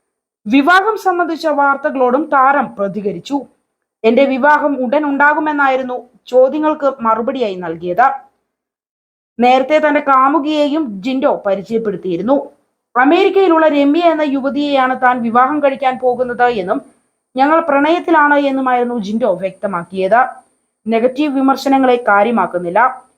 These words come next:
സഹമത്സരാർത്ഥികളുമായി യാതൊരു പ്രശ്നവുമില്ല. ഡി എൻ എയുടെ പ്രമോഷന് പോയതുകൊണ്ടാണ് പരിപാടികളിൽ പങ്കെടുക്കാൻ സാധിക്കാതിരുന്നത്.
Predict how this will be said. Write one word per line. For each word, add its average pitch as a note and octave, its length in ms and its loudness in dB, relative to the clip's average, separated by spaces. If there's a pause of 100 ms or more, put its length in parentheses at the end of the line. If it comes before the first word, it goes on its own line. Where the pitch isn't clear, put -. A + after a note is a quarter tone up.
(360)
സഹമത്സരാർത്ഥികളുമായി E4+ 1160 2
യാതൊരു C4+ 540 0
പ്രശ്നവുമില്ല. G#3 640 -6 (560)
ഡി A3+ 180 -2 (120)
എൻ C#4+ 140 2
എയുടെ C#4+ 260 2
പ്രമോഷന് C#4 540 0
പോയതുകൊണ്ടാണ് C4 800 2 (100)
പരിപാടികളിൽ D4 640 0
പങ്കെടുക്കാൻ C4 580 -2
സാധിക്കാതിരുന്നത്. G3 920 -2